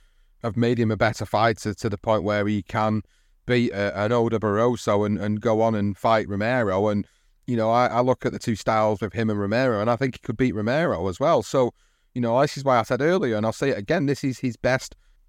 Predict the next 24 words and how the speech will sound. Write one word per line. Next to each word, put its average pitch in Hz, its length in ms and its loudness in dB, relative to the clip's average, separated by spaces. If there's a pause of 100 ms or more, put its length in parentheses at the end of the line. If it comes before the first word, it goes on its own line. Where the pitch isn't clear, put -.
(160)
opportunity 123 800 0
to - 120 -8
become 107 260 -2
a 107 60 0
world 101 220 -2
champion. 120 440 0
It's 107 140 -2
like 160 260 6
when 123 200 0
we 117 220 -2 (400)
use 123 200 0
the 113 80 -6
football 147 380 4
analogies 101 420 0
and 110 120 2
you 113 60 0
think 131 220 0
of 120 120 0
England, 120 640 2
like, 101 340 0 (400)
and 107 140 -6
we 117 100 0
always 135 300 4
think, 135 360 -2